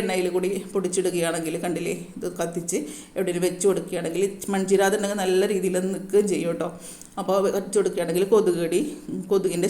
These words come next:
ശല്യം ഒന്നും ഉണ്ടാവില്ല. അതുപോലെ തന്നെ ചെറിയ ചെറിയ പ്രാണികളല്ലേ, ആ, പ്രാണികളുടെ ശല്യം ഉണ്ടാവില്ല. റൂമിലൊക്കെ, റൂമിലും ഹാളിലൊക്കെ നല്ല മണം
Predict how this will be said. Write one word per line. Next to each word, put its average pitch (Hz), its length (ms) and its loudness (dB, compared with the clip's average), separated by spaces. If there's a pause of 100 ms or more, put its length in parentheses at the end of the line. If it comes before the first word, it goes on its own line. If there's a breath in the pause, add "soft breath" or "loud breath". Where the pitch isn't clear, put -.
ശല്യം 185 280 2
ഒന്നും 208 160 0
ഉണ്ടാവില്ല. 170 360 0
അതുപോലെ 180 200 2
തന്നെ 185 160 0
ചെറിയ 196 180 4
ചെറിയ 196 200 2
പ്രാണികളല്ലേ, 180 520 2 (380 loud breath)
ആ, 190 160 2
പ്രാണികളുടെ 180 460 4
ശല്യം 185 260 4
ഉണ്ടാവില്ല. 170 320 2 (120)
റൂമിലൊക്കെ, 175 420 2 (160)
റൂമിലും 185 360 -2
ഹാളിലൊക്കെ 180 460 2
നല്ല 208 340 4 (240)
മണം 190 220 0